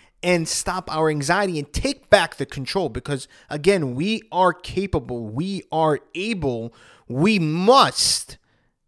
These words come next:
take back control of our lives. And I am here to tell you that somebody that went through an anxiety disorder, you are capable, you are able, and that you must take back control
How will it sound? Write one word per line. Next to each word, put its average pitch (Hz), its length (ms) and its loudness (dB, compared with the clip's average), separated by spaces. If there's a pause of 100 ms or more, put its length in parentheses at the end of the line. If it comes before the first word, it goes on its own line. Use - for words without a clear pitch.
(180)
take 143 260 -4
back 123 200 -6
control 117 360 -6
of 104 100 -8
our 104 120 -8
lives. - 540 -10 (500)
And 208 480 4
I 208 200 2
am 233 140 2
here 185 240 2
to 170 80 -2
tell 202 300 0
you 107 400 -6 (320)
that 135 220 -4
somebody 190 400 0
that 185 80 2
went 190 240 0
through 190 140 -4
an 185 80 -4
anxiety 170 340 0
disorder, 160 560 0
you 196 680 0
are 185 200 2
capable, 226 760 -4
you 190 400 -2
are 156 280 -2
able, 214 460 -2
and 156 220 -4
that 160 180 -2
you 165 140 -4
must 170 600 2 (300)
take 160 280 -4
back 151 200 -4
control 139 640 0